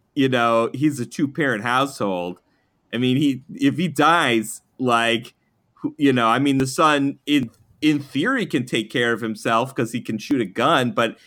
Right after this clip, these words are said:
he's already, we're concerned that the son is falling into the wrong crowd. So, like, you know, don't you as a parent want to, you know, stay alive? I mean, is Bumpo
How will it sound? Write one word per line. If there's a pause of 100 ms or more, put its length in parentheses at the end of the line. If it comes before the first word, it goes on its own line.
(100)
he's
already,
we're
concerned
that
the
son
is
falling
into
the
wrong
crowd. (500)
So,
like, (500)
you
know,
don't
you
as
a
parent
want
to, (380)
you
know,
stay
alive? (400)
I
mean, (200)
is
Bumpo